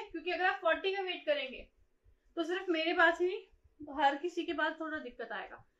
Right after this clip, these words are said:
ठीक है। तो आप फ़ोर्टी टू पे जाइए, फ़ोर्टी का wait मत करिएगा, सच बोल रही हूँ, फ़ोर्टी की टैग बहुत कम आते हैं, बहुत कम आते हैं, ठीक है। अगर आपका थर्टी एट पे जाओगे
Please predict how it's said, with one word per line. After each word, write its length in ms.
ठीक 140
है। 60
तो 80
आप 260
फ़ोर्टी 260
टू 180
पे 140
जाइए, 280
फ़ोर्टी 280
का 100
wait 220
मत 220
करिएगा, 460
सच 240
बोल 200
रही 80
हूँ, 100
फ़ोर्टी 280
की 120
टैग 260
बहुत 260
कम 140
आते 180
हैं, 80
बहुत 400
कम 180
आते 220
हैं, 100
ठीक 120
है। 60
अगर 240
आपका 360
थर्टी 240
एट 180
पे 100
जाओगे 340